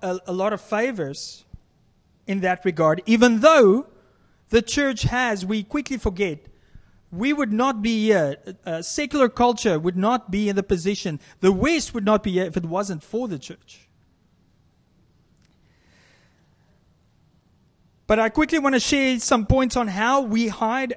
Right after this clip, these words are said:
our lights, because I feel like Jesus focuses on that a lot. He, he says, "Don't go and put something over your light, a bowl or something, don't cover it up."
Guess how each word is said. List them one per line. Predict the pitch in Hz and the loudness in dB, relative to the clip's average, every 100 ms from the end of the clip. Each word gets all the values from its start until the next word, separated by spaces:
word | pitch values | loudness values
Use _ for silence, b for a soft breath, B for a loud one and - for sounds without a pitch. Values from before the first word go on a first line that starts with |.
| - | -4
our | 196 196 | -2 0
lights, | 190 170 - | 0 -2 -6
because | 180 226 208 | -6 -4 -4
I | |
feel | 196 262 | -4 -2
like | 254 208 | -2 -2
Jesus | 220 240 262 - | -4 -2 -4 -2
focuses | 233 220 247 233 196 - b b _ | 0 2 0 -2 -4 -8 b b _
on | 196 | -2
that | 190 190 | -2 0
a | |
lot. | 185 175 - - | 0 -2 -4 -12
He, | 170 | -12
he | 190 170 | -10 -10
says, | - 233 190 b b _ _ _ _ _ _ _ _ _ _ _ | -4 -4 -6 b b _ _ _ _ _ _ _ _ _ _ _
"Don't | - 175 285 | -2 0 0
go | 262 | 0
and | 254 214 | -2 -4
put | 254 226 - _ _ _ _ _ _ _ | -6 -6 -10 _ _ _ _ _ _ _
something | - - 262 254 240 | -10 -4 -4 -4 -4
over | 226 | -2
your | 226 202 | -2 -2
light, | 214 208 202 | -2 -4 -8
a | |
bowl | 165 180 220 226 | -4 -2 0 -2
or | 175 | -4
something, | - 226 214 196 | -6 -10 -8 -8
don't | 170 220 | -6 -6
cover | 220 220 220 | -4 -2 0
it | 214 | 0
up." | 254 269 - | 0 -2 -8